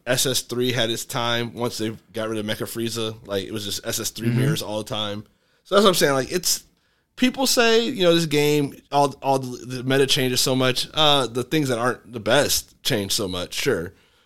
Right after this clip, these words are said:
Speaker 1: But the best just adapts. So
Speaker 2: Yep.
Speaker 1: I'm sure, and Vigex has a lot of tools. I mean, it has every black card in the
Speaker 2: Yeah.
Speaker 1: book. It even has the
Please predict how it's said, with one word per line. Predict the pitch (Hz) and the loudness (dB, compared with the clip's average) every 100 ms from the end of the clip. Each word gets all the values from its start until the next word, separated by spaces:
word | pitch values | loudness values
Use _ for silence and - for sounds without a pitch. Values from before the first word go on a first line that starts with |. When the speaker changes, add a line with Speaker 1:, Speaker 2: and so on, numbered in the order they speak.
| _ | _
Speaker 1:
But | 135 | -4
the | 123 | -4
best | 98 120 135 - | 0 4 4 2
just | 113 101 - | -2 -4 -6
adapts. | 95 101 82 - - - - | -4 -4 -4 -4 -4 -4 -6
So | - 135 | -4 0
Speaker 2:
Yep. | 120 82 _ _ _ _ _ | 0 -2 _ _ _ _ _
Speaker 1:
I'm | 113 | -6
sure, | 117 - | -2 0
and | 131 | 0
Vigex | 117 139 131 | 2 0 0
has | 123 | -2
a | 110 | -2
lot | 113 | -2
of | 110 | 0
tools. | 117 92 | -2 -2
I | 101 | -2
mean, | 113 | -2
it | 113 | -2
has | 107 | -4
every | 110 110 | -6 -6
black | 104 113 - | -2 -2 -2
card | 104 98 - | -4 -4 0
in | |
the | - | 2
Speaker 2:
Yeah. | 120 | 4
Speaker 1:
book. | 127 - - _ _ _ _ _ - | 2 0 -12 _ _ _ _ _ 2
It | 151 | 6
even | 151 | 6
has | 143 147 135 | 6 6 4
the | 123 139 135 | 2 0 0